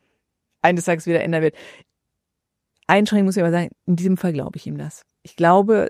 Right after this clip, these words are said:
dass er wirklich weiß, dass das, äh, er nennt es immer die letzte Patrone der Demokratie, kannst du sagen, das ist jetzt wieder ein bisschen Söder-Dramatik, aber dass er, glaube ich, schon spürt, ähm, dass es, äh,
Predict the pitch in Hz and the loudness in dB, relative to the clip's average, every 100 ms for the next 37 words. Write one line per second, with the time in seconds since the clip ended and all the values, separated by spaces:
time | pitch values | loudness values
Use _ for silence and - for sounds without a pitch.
0 | - 165 170 - 180 156 160 - 156 156 | -2 -4 -4 -4 -4 -2 -4 -4 -8 -8
1 | - 156 151 151 - - 156 - 147 156 | -10 -4 0 0 -4 -8 -8 -6 -6 -6
2 | - - 165 151 - 160 170 170 165 160 | -10 -8 -4 -4 -2 2 2 2 2 2
3 | 160 170 165 170 - 180 180 165 160 156 | 2 2 0 -4 -2 0 2 2 2 0
4 | 156 - 151 175 165 151 151 151 147 - | -2 -6 -8 -6 -6 -6 -2 -2 -2 -6
5 | 156 143 160 160 151 160 170 156 - 156 | -4 -4 -2 -4 -4 -6 -6 -6 -6 0
6 | 170 208 185 175 170 165 170 - - - | 4 4 4 2 2 2 -2 -8 -20 -20
7 | - - - 170 170 160 160 170 - 180 | -20 -10 -2 2 4 2 0 -2 -2 0
8 | 175 190 - 190 185 - - 185 185 180 | 0 0 -4 -4 -4 -6 -2 2 4 2
9 | - 170 160 160 156 - 160 - 160 - | -4 -4 -2 -2 -4 -4 -6 -4 -8 -8
10 | - - 165 156 147 | -14 -6 -4 -2 -4